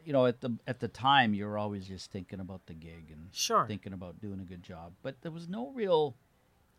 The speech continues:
Speaker 1: I didn't really worry about how I came across in terms of whether you'd fail.
Speaker 2: Mm.
Speaker 1: You know, you just, failure was never really, there was no fear in failure. I wanted, I didn't mind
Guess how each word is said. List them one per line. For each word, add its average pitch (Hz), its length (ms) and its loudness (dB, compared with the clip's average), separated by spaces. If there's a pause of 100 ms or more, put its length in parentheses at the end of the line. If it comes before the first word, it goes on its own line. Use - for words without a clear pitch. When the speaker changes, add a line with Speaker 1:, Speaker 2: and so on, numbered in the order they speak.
(200)
Speaker 1:
I 120 40 -18
didn't 190 160 -6
really 254 200 -6
worry 117 320 -6
about 98 220 -10
how 104 240 -8
I 101 80 -8
came 95 300 -10
across - 1040 -8 (300)
in 104 80 -4
terms 101 300 -8
of 95 80 -8
whether 95 180 -6
you'd 87 260 -10
fail. 87 460 -14 (520)
Speaker 2:
Mm. 135 340 -8
Speaker 1:
You 101 100 -4
know, 104 180 -6 (220)
you 120 120 0
just, - 260 -4
failure 170 400 -6
was 127 200 -8
never 101 300 -6
really, 101 400 -8 (240)
there 117 80 -14
was 117 100 -14
no 170 100 -10
fear 104 460 -8
in 82 160 -10 (140)
failure. 85 280 -14
I 101 60 -12
wanted, 107 380 -4 (280)
I 127 120 -10
didn't 135 200 -10
mind 101 440 -8